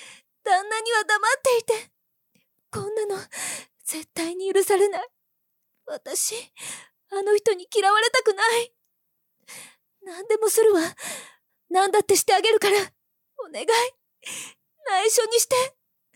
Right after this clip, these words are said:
あなたが望むこと、どんなのだって。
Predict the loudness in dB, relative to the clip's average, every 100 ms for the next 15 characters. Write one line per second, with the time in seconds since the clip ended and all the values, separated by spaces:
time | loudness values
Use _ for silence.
0 | -20 -20 _ _ _ 0 2 2 2 2
1 | 4 4 2 0 0 -2 -8 -14 _ _
2 | _ _ 2 4 2 2 0 0 -4